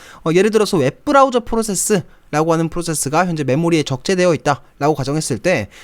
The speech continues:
어, 하나의 프로세스만으로 이 웹브라우저 프로세스를 처리하게 된다면 그냥 쭉 하나의 실행 흐름만 가지고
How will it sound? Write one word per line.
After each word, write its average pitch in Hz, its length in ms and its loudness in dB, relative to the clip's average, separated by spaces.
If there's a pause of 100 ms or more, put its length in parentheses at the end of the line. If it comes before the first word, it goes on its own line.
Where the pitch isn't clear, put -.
(180)
어, 175 220 2
하나의 302 320 0
프로세스만으로 226 880 0
이 170 100 -2
웹브라우저 196 560 0
프로세스를 185 600 -4
처리하게 240 420 0
된다면 147 460 -4 (220)
그냥 240 320 -2 (300)
쭉 302 200 -2 (120)
하나의 240 360 0
실행 226 220 0
흐름만 220 280 2
가지고 107 360 -4